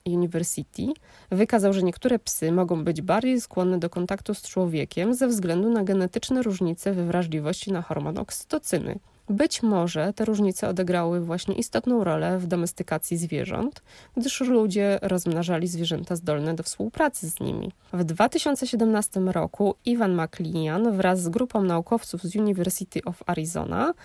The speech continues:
przeprowadzili badanie, które pokazało, że psy, które wykorzystuje się do pracy z człowiekiem i które są selekcjonowane pod kątem braku agresywnych zachowań oraz, y, pod kątem spokojnego temperamentu,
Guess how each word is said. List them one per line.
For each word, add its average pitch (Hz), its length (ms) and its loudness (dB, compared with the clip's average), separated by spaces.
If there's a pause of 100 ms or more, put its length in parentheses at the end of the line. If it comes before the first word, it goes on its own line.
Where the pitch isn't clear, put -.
(360)
przeprowadzili 196 720 2
badanie, 175 760 0
które 220 240 0
pokazało, 190 480 0
że 185 180 0
psy, - 380 0
które 175 540 0
wykorzystuje 180 640 -2
się 196 140 0
do 165 120 0
pracy 226 320 -2
z - 120 -8
człowiekiem 180 840 0 (520)
i 190 100 2
które 202 280 2
są 190 300 2
selekcjonowane 214 960 2
pod - 180 -4
kątem 185 420 0
braku 202 260 0
agresywnych 185 600 0
zachowań 180 720 0
oraz, 175 560 0 (300)
y, 175 40 -2
pod - 200 -4
kątem 185 360 0
spokojnego 175 580 0
temperamentu, 170 880 0